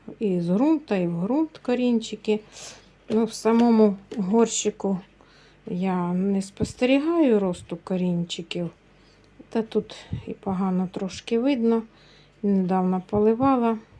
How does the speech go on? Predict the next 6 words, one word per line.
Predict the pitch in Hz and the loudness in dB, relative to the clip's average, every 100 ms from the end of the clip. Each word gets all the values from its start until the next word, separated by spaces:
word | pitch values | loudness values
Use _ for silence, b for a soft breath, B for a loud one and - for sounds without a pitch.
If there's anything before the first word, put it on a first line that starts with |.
| - _ b b b b - | -20 _ b b b b -6
вологий | 185 185 180 175 175 185 | -2 0 0 0 -2 -2
мох, | 196 240 269 - - - - | 2 2 0 -4 -20 -16 -6
і | 202 208 202 | 0 0 -2
тому | 202 185 202 214 - 185 B B B B B _ | -4 -2 -2 -2 -4 -8 B B B B B _
так | - 180 - 196 | -10 -10 -6 -4
не | 180 175 165 | -2 -2 -6